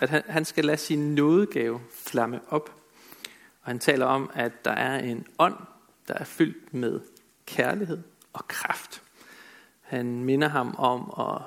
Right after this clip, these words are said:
at det kan koste ham at følge evangeliet og dele nyhederne om Jesus. At det kan koste lidelse. Han minder ham om, at,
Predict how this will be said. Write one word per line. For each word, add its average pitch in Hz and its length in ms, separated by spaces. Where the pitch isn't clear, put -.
at - 140
det 127 120
kan - 600
koste 147 420
ham 123 200
at 120 260
følge 165 460
evangeliet 139 680
og - 160
dele 170 300
nyhederne 156 520
om 127 120
Jesus. - 540
At - 100
det 135 100
kan 135 120
koste - 500
lidelse. 165 600
Han 135 140
minder 147 240
ham 131 160
om, 127 180
at, - 180